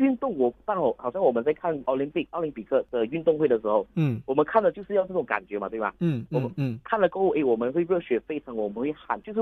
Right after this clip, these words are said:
Speaker 1: 为我们自己国家感到光荣。
Speaker 2: 嗯。
Speaker 1: 啊，因为电竞它也是一门游戏。
Speaker 2: 是。
Speaker 1: 当这些观众看到这个，呃，游戏正在进行中的时候呢，我们在无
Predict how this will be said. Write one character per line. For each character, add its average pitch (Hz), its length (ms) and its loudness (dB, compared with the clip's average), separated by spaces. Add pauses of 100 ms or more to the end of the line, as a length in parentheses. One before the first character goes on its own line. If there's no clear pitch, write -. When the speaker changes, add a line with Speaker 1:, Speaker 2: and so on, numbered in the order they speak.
(120)
Speaker 1:
为 214 160 2
我 139 80 4
们 113 160 -2
自 175 80 2
己 156 60 4
国 113 200 0
家 117 80 0
感 104 160 -4
到 117 80 2
光 127 220 0
荣。 98 200 -4 (280)
Speaker 2:
嗯。 139 340 2 (300)
Speaker 1:
啊， 135 220 4
因 185 80 4
为 262 160 4
电 285 120 -4
竞 254 80 0
它 202 140 6
也 120 60 2
是 156 80 -6
一 185 80 -4
门 127 160 2
游 104 180 -4
戏。 131 140 -4 (200)
Speaker 2:
是。 - 160 0
Speaker 1:
当 127 140 2 (180)
这 226 100 -12
些 160 360 4
观 165 220 0
众 202 160 -4
看 202 200 -2
到 196 240 4
这 202 140 -4
个， 175 240 4 (300)
呃， 117 120 -4
游 123 120 0
戏 147 120 -4
正 175 80 -8
在 185 120 4
进 190 180 -6
行 131 140 2
中 123 120 2
的 120 120 8
时 110 100 -8
候 123 160 4
呢， 107 180 2 (240)
我 131 120 0
们 151 240 0
在 269 80 2 (100)
无 139 180 -4